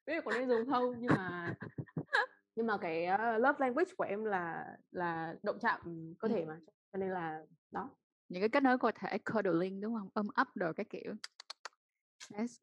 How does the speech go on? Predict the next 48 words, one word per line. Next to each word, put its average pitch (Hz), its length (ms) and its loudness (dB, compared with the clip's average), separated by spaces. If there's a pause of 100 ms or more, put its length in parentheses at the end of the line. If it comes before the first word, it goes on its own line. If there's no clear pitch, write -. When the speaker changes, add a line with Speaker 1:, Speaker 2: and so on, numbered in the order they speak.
Speaker 1:
Đang 214 260 -2
nói 185 240 2
mùa 202 180 0
dịch, 175 140 4 (260)
ừ, 180 80 -8 (300)
buồn 170 260 -2
quá. 226 280 -2 (140)
Speaker 2:
<laughs> - 840 2 (560)
Speaker 1:
Mùa 359 80 -16
dịch, 370 160 -6
em 539 180 4
sao 330 100 4
Speaker 2:
Ok. 277 140 6
Speaker 1:
buồn? 269 360 4 (460)
Speaker 2:
Bây 302 120 6
giờ 285 80 10
quay 285 220 8
lại 226 200 8
với 277 80 8
cái 359 100 6
câu 269 160 8
hỏi 226 180 8
nhãn 220 220 2
dán 254 240 6
á. 349 160 2 (580)
Thì, 220 220 10
ờ, 165 280 8
như 320 340 8
hồi 208 340 8
nãy, 269 460 0 (180)
có 370 180 8
vẻ - 200 4
là 196 240 4 (200)
đối 247 200 6
với 381 140 10
Linh 277 240 10
thì 175 140 8
Linh 220 300 2
rất 302 180 2
là 190 40 4
rõ 160 220 4
ràng 170 300 2 (120)
và 160 120 2
cái 226 160 0
thứ 262 260 4
mà 247 100 4
Linh 196 140 4
muốn. 220 300 -2